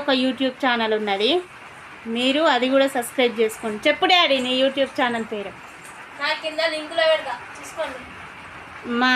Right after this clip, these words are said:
Speaker 1: అశ్రిత్ అట కింద లింకులో పెడతాడట, మీరు చూసుకొని వానికి కూడా సపోర్ట్ చేయండి. ఇగ్గో వర్షం పడుతుంది, మీరు చూడండి.
Speaker 2: నాకేం పేరు? నా ఛానల్ పేరు ప్రీతి గేమింగ్స్ టూ థౌజండ్ లెవెన్.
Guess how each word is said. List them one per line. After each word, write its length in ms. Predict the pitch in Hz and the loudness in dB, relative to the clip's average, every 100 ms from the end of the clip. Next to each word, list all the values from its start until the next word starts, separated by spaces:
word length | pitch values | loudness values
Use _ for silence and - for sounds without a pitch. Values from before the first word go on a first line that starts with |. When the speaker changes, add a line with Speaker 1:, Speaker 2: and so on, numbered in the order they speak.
| 254 | 2
Speaker 1:
అశ్రిత్ 400 | - 294 247 254 | 0 0 4 4
అట 100 | 254 330 | 4 2
కింద 180 | 285 269 269 | 2 4 4
లింకులో 300 | 262 254 254 233 | 2 2 4 4
పెడతాడట, 460 | 214 226 220 208 254 370 403 262 | 2 0 0 2 4 4 2 2
మీరు 160 | 269 269 | 2 2
చూసుకొని 440 | 277 269 - 277 294 269 | 0 0 -2 0 2 4
వానికి 240 | 247 240 254 | 2 2 4
కూడా 100 | 277 | 4
సపోర్ట్ 280 | 277 247 214 202 | 4 2 0 0
చేయండి. 360 | 196 190 247 370 - - - - 226 | 0 2 2 2 0 -12 -8 -2 2
ఇగ్గో 200 | 214 180 - - - | 2 2 -4 -10 -4
వర్షం 260 | 240 269 254 | 0 2 2
పడుతుంది, 360 | 233 233 226 254 | 2 2 0 2
మీరు 100 | 294 226 | 2 2
చూడండి. 340 | 233 196 180 165 - - 294 | 2 2 -2 -10 -14 -10 -6
Speaker 2:
నాకేం 340 | 320 349 392 415 | -4 -2 -4 -4
పేరు? 260 | 427 427 403 - - - - - - - - - - - - - - - | -4 -4 -6 -10 -14 -16 -18 -16 -16 -16 -16 -16 -16 -16 -16 -16 -16 -8
నా 80 | 277 294 | -6 -2
ఛానల్ 300 | 330 330 359 349 | -2 -2 -4 -2
పేరు 200 | 349 349 - - - | -2 -4 -8 -16 -12
ప్రీతి 280 | 330 320 339 320 | -8 -8 -8 -8
గేమింగ్స్ 340 | 311 330 - 330 | -8 -10 -12 -12
టూ 80 | 302 | -4
థౌజండ్ 320 | 294 302 320 339 | -4 -2 -6 -6
లెవెన్. 300 | 349 339 | -4 -6